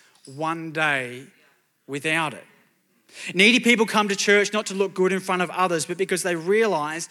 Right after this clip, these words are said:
they need to be stirred up to love and good works by meeting together. And that if they didn't, they'd be far more selfish, and they're willing to admit it.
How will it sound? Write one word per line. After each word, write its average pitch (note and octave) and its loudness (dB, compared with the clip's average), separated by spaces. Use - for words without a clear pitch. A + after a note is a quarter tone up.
they E3 0
need F#3 0
to F#3 -6
be F3+ -4
stirred F3+ 0
up F#3+ 0
to D#3+ -12
love C#3+ -4
and D#3 -10
good D3 -10
works D3 -4
by C3 -6
meeting D3+ 0
together. C#3+ -4
And D#3 -6
that E3 0
if F#3 -4
they F3 2
didn't, F3+ 2
they'd D3+ -6
be D#3 -8
far E3 -2
more D3 -10
selfish, C3+ -6
and C3+ -12
they're C3 -10
willing B2 -10
to B2+ -12
admit A#2+ -14
it. B2 -20